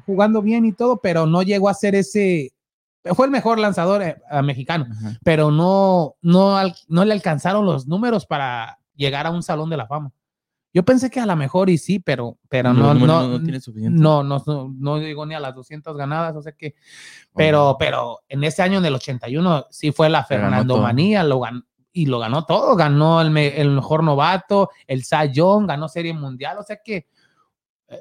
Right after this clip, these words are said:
Speaker 1: Fernando Valenzuela ese año fue lo, lo máximo que pudo tener el,
Speaker 2: No, y
Speaker 1: el
Speaker 2: fue lo
Speaker 1: equipo.
Speaker 2: que también le abrió de ahí mucho las puertas también a,
Speaker 1: A, a
Speaker 2: a
Speaker 1: mexicanos.
Speaker 2: mexicanos, a jugadores, que siempre ha habido
Speaker 1: Sí,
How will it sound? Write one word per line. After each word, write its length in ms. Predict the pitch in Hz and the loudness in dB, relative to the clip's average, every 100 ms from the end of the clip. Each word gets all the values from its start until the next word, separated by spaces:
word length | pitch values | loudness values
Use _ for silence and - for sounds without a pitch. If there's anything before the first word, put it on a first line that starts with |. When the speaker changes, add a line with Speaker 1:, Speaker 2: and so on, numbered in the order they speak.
| - | -10
Speaker 1:
Fernando 360 | 135 131 165 202 | -6 0 4 4
Valenzuela 520 | 165 143 127 180 190 | 4 2 2 2 2
ese 120 | 190 | 2
año 200 | 190 196 | 0 0
fue 160 | 160 175 | 0 0
lo, 320 | 190 147 113 104 | 0 -2 -4 -4
lo 280 | 131 123 117 | -2 -4 -4
máximo 640 | 127 - 185 170 147 127 | -8 -6 -2 0 0 -2
que 340 | 143 127 123 - | -2 0 -2 -6
pudo 300 | _ 151 160 | _ 2 2
tener 380 | 147 135 147 151 _ _ _ _ | -2 0 0 -2 _ _ _ _
el, 420 | - 131 127 123 123 | -2 2 4 6 6
Speaker 2:
No, 180 | 185 180 | 6 4
y 40 | |
Speaker 1:
el 60 | 123 | 2
Speaker 2:
fue 80 | 131 | -2
lo 60 | |
Speaker 1:
equipo. 180 | 143 160 | -2 -4
Speaker 2:
que 100 | 135 | -6
también 300 | 123 120 127 | -6 -4 -2
le 60 | 135 | 0
abrió 440 | 127 127 135 - _ _ _ _ | 0 0 -2 -6 _ _ _ _
de 140 | 113 | -4
ahí 240 | 110 117 131 | -2 0 0
mucho 360 | 131 131 135 | -2 -4 -4
las 160 | 117 104 | -6 -8
puertas 280 | 117 120 120 | -14 -16 -12
también 280 | 107 110 117 | -8 -6 -4
a, 180 | 107 92 - - 127 | -4 -6 -10 -10 -4
Speaker 1:
A, 80 | |
a 120 | 131 127 | -4 -2
Speaker 2:
a 40 | |
Speaker 1:
mexicanos. 460 | 143 131 131 254 269 | -2 -2 -4 -4 -4
Speaker 2:
mexicanos, 420 | - 147 139 - | -8 -10 -10 -10
a 240 | - - - | -12 -12 -14
jugadores, 480 | - 113 110 123 151 _ _ _ | -10 -6 -2 -2 -2 _ _ _
que 120 | - | -8
siempre 240 | 135 190 190 | -6 -2 0
ha 40 | |
habido 320 | 151 147 127 | 0 -2 -6
Speaker 1:
Sí, 80 | 117 | -10